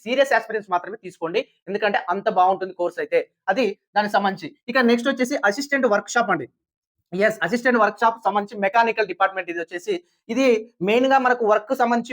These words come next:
ఒకే దగ్గర వర్క్ షాప్ సంబంధించి ఉంటుంది. అంటే దాంట్లోనే మనకు అవి ఇవి ట్రే-, ఈ బోగీలు ఏవైతే ఉంటాయో వాటికి సంబంధించి చేయాల్సి ఉంటుంది, ఎక్కడ కూడా తిరగాల్సిన పని అయితే లేదు. నెక్స్ట్ వచ్చేసి అసిస్టెంట్ బ్రిడ్జ్.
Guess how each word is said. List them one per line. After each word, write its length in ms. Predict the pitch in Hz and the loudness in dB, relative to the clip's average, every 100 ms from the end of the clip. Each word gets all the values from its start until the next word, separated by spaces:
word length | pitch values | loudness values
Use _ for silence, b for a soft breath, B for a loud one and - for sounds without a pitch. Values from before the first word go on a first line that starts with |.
| 208 | 2
ఒకే 160 | 220 240 | 2 2
దగ్గర 160 | 214 226 | 2 2
వర్క్ 180 | 196 - | 2 0
షాప్ 160 | 226 208 | -2 -2
సంబంధించి 320 | 202 196 190 190 | -4 -8 -6 -6
ఉంటుంది. 220 | 175 175 170 | -4 -4 -2
అంటే 120 | 180 185 | -2 0
దాంట్లోనే 360 | 165 180 196 196 - _ - | 0 0 0 -2 -4 _ -4
మనకు 180 | 175 165 | 0 2
అవి 120 | 170 196 | 2 0
ఇవి 100 | 196 | 0
ట్రే-, 200 | 180 185 170 | 2 2 2
ఈ 20 | 160 | 0
బోగీలు 260 | 175 208 208 | 0 2 2
ఏవైతే 180 | 196 190 180 | 0 -2 -4
ఉంటాయో 160 | 202 175 | 0 2
వాటికి 200 | 196 196 | 0 -4
సంబంధించి 360 | 185 185 _ 180 | -6 -10 _ -2
చేయాల్సి 260 | 165 165 165 | -2 -2 -8
ఉంటుంది, 280 | 160 160 214 - _ 165 | -8 -4 -2 -4 _ -4
ఎక్కడ 140 | - 202 180 | 0 0 4
కూడా 120 | 214 170 - | 4 4 0
తిరగాల్సిన 360 | 180 190 190 190 | 0 2 0 -2
పని 120 | 156 156 | -4 -4
అయితే 140 | 190 170 | -2 0
లేదు. 160 | 151 - _ _ 208 | -2 -4 _ _ -2
నెక్స్ట్ 180 | 240 247 | 0 0
వచ్చేసి 220 | 247 240 190 | 0 -2 -2
అసిస్టెంట్ 360 | 196 254 269 233 | -2 -2 -2 -2
బ్రిడ్జ్. 220 | 202 156 | -2 -4